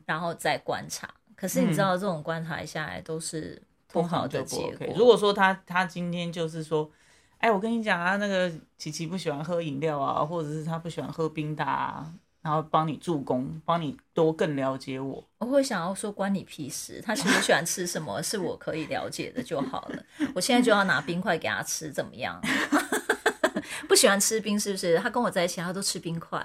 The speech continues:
Speaker 1: <laughs>
Speaker 2: 但是他是帮，我是说他的角-，他的态度是来帮忙，让你更了解我，
Speaker 1: 这不是很恐怖吗？
Speaker 2: 你也不愿意吗？
Speaker 1: 我跟你之间，
Speaker 2: 哦。
Speaker 1: 我还要别人帮忙，这是什么意思？<laughs> 就是他一副看
Speaker 2: 帮忙推屁股啊之类的。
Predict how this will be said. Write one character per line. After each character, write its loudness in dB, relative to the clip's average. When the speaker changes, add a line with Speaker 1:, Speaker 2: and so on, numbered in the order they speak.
Speaker 1:
<laughs> -12
Speaker 2:
但 4
是 -4
他 8
是 8
帮， 8
我 8
是 4
说 6
他 6
的 -2
角-， 4
他 4
的 0
态 -2
度 -6
是 -12
来 0
帮 2
忙， -6
让 4
你 -4
更 0
了 -2
解 -12
我， -10
Speaker 1:
这 -4
不 -2
是 2
很 4
恐 -
怖 4
吗？ 6
Speaker 2:
你 2
也 -2
不 4
愿 6
意 0
吗？ 4
Speaker 1:
我 2
跟 0
你 4
之 2
间， 2
Speaker 2:
哦。 2
Speaker 1:
我 2
还 0
要 4
别 0
人 -2
帮 0
忙， -4
这 -4
是 0
什 -2
么 -6
意 -4
思？ -4
<laughs> 0
就 -2
是 -2
他 4
一 0
副 2
看 0
Speaker 2:
帮 -
忙 -
推 -2
屁 4
股 0
啊 0
之 10
类 -4
的。 -6